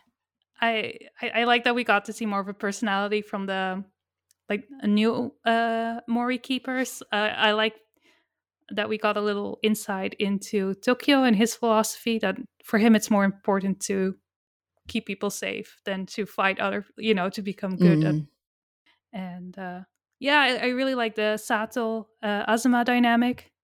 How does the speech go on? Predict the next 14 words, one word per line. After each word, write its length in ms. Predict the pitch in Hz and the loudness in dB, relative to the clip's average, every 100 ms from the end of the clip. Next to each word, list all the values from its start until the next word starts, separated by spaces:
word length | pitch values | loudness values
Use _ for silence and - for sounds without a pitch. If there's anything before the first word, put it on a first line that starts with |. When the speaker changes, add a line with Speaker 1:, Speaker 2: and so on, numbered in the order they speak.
| _ _ _ _ _ _ _ _ _ | _ _ _ _ _ _ _ _ _
Speaker 1:
So 300 | - - 196 | -12 -6 0
Speaker 2:
Yeah, 140 | 185 113 | 2 4
I 140 | 170 | 2
love 340 | 160 160 156 - | 4 6 4 4
that. 360 | 147 139 143 - - _ _ _ _ _ _ _ _ _ _ - | 2 4 2 -4 -14 _ _ _ _ _ _ _ _ _ _ -6
Speaker 1:
overall, 380 | 277 269 294 294 | -2 0 2 2
some 200 | 277 269 | 4 4
good 200 | 294 - | 2 -2
stuff. 320 | - 262 208 | 4 4 6
And 100 | 240 | 6
I 80 | 226 | 6
love 460 | 214 226 226 - | 8 8 8 2
Chandra 500 | - 262 214 220 202 | 2 4 6 6 4
being 380 | 196 202 233 254 | 4 4 4 6